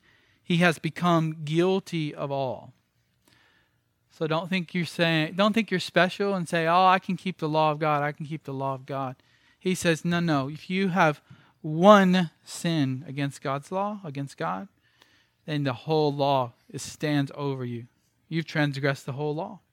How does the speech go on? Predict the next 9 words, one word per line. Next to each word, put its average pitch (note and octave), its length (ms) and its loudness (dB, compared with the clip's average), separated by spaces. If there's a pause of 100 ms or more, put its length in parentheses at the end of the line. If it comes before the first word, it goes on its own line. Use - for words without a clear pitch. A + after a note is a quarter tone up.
(680)
Galatians D#3+ 440 0
five E3+ 300 2
three. E3+ 480 -4 (520)
What's D#3+ 180 -8
Paul F3 300 2
gonna D#3 200 -2
say C#3 180 -2
about C3 300 -2
this? - 440 -16